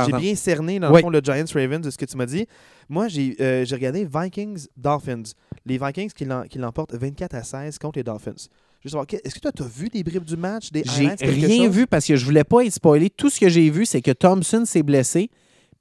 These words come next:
Speaker 1: puis que Bridgewater a, euh, a pris le relais, euh, suite à la blessure. C'est tout ce que j'ai
Speaker 2: Ok.
Speaker 1: vu. Je pense que je me souviens même pas du score parce que je voulais pas être spoilé.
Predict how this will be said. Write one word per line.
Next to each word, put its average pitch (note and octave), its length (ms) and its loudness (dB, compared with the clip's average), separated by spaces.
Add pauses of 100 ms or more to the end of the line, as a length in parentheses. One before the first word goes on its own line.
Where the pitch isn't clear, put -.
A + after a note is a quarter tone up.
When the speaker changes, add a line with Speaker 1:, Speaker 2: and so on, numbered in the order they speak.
Speaker 1:
puis F#3+ 100 2
que E3+ 100 8
Bridgewater D#3+ 920 8 (520)
a, A#2+ 60 2
euh, A#2 640 6
a B2 160 4
pris C3+ 160 0
le D#3 80 6
relais, B2 760 6
euh, - 20 2
suite B2+ 240 -2
à B2 60 2
la A2+ 120 2
blessure. G#2+ 280 0
C'est C#3+ 160 0
tout A3+ 100 -4
ce - 80 -2
que G3+ 80 6
j'ai E3+ 140 6
Speaker 2:
Ok. D#3 80 10
Speaker 1:
vu. A3 180 4 (540)
Je - 100 -6
pense A3 240 4
que F3+ 80 6
je D#3 80 2
me D#3 80 4
souviens D#3 280 2
même G3 260 0
pas A#3 160 6
du F3+ 120 -6
score D#3+ 560 2 (120)
parce C#3 140 2
que D3 80 6
je B2+ 80 4
voulais C#3+ 140 4
pas G3+ 120 2
être G#3+ 80 0
spoilé. D#3+ 260 6